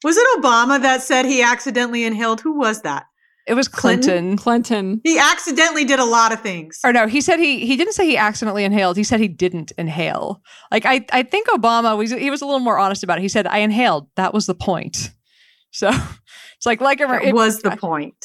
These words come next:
Speaker 2: Yeah, exactly. It's like, I've, I've continued to inhale and I liked it. Last week was my birthday and I did mushrooms. It was a good time.
Speaker 1: That's right. Your birthday's a day after mine. A day before.
Speaker 2: You're July seventh or?
Speaker 1: Yeah. Seven seven.
Speaker 2: Yeah, it's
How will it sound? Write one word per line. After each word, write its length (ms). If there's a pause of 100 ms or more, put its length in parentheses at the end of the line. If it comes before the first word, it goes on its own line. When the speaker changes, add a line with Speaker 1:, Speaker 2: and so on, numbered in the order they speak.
(220)
Speaker 2:
Yeah, 240
exactly. 760
It's 100
like, 140
I've, 280
I've 140
continued 540
to 100
inhale 400
and 200
I 60
liked 280
it. 80
Last 300
week 180
was 200
my 100
birthday 400
and 120
I 60
did 160
mushrooms. 720 (140)
It 140
was 100
a 180
good 220
time. 560 (400)
Speaker 1:
That's 160
right. 140
Your 100
birthday's 340
a 60
day 500
after 320
mine. 240 (400)
A 60
day 160
before. 400 (260)
Speaker 2:
You're 140
July 200
seventh 480
or? 380
Speaker 1:
Yeah. 140 (360)
Seven 300
seven. 300
Speaker 2:
Yeah, 40
it's 140